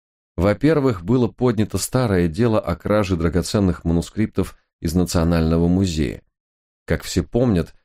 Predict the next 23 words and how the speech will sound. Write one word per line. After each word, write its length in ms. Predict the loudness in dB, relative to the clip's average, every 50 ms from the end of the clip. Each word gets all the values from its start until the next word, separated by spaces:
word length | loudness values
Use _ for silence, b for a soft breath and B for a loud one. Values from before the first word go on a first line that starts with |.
| _ -4
в 80 | -2 0
расследовании 640 | 0 0 0 0 0 2 2 2 2 2 2 2 2
участвовал 640 | 0 0 0 0 0 0 0 0 0 0 2 2 0
и 160 | 0 -2 -4
частный 440 | -2 0 0 0 0 0 0 -2 -2
консультант 720 | 0 -2 -4 -2 -2 -2 -2 0 0 0 2 0 -2 -4 -10 _ _ _ -2
мистер 440 | 0 0 0 0 0 -2 -2 -2 0 -2
Ренар, 540 | 0 2 2 2 2 2 0 -2 -4 -8 _ _ _ -4
лис 360 | 0 2 2 2 2 0 -2 -4
из 180 | -2 -2 -2 0
близких 460 | 0 0 0 0 0 -2 -6 -6 -4
природе. 500 | -2 0 0 2 2 0 -2 -4 -8 -14 _ _ _ _ _ _ _ _ _ _ _ _ _ _ -4
Якобы 420 | 0 0 0 2 0 0 0 0 0
именно 360 | 2 2 2 4 4 4 2
благодаря 460 | 2 2 2 2 2 2 2 2 2
его 460 | 2 2 2 2 2 2 0 0 B B B B
безвозмездной 760 | -2 0 0 2 2 2 2 2 2 2 2 2 2 0 0
помощи 500 | 0 0 0 0 2 2 0 0 -2 -4
была 380 | -2 0 0 0 0 0 -2 b b b b
возвращена 640 | -4 -4 -2 0 0 0 0 0 0 0 2 2 0
большая 480 | 0 0 0 0 0 0 -2 -2 -2 -2
часть 340 | 0 -2 -2 -2 -2 -6
украденного. 680 | -12 -6 -4 -2 -2 -2 -2 -4 -6 -6 -8 -8 -10 -14